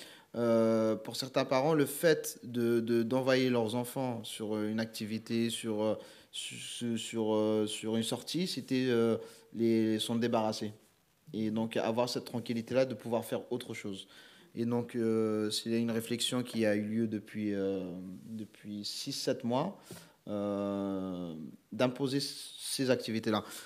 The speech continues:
Ensuite, euh, le, le, le travail, il est un peu plus profond que ça. Euh, il est de faire, de donner conscience aux parents, de leur faire con-, de leur, leur, leur réveiller cette conscience-là que, euh, l'éducation passe par eux,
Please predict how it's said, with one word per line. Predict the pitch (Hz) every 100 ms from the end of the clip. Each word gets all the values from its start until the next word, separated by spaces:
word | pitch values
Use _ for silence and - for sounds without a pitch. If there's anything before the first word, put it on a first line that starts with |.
| -
Ensuite, | - 123 - 147 190 - 131
euh, | 117 117 113 113 113 110
le, | 113 113
le, | 113 110 110 107 101 -
le | 113
travail, | - 123 151
il | 135
est |
un | 123
peu | 131
plus | 156 143
profond | - 123 - 120
que | 117 113
ça. | 143 185 - - - - -
Euh, | 107 110 110 110 107 104 101 95 80 - _ 113
il | 120 143
est |
de | 156 127
faire, | 127 143 123
de | 120 - 123 117
donner | 113 113 156 156
conscience | 156 139 - 175 160 -
aux | 117
parents, | 131 143 185 160 - - 107
de |
leur | 113 113
faire | 117
con-, | - 139
de | 110 113
leur, | 107 110
leur, | 113 117 110
leur | 110
réveiller | 113 120 123
cette | - -
conscience-là | 117 117 120 - 151
que, | - 147 156 160 - - - _
euh, | 104 110
l'éducation | 113 139 127 127 123 160 170
passe | 143 110
par | 120 107 135
eux, | 135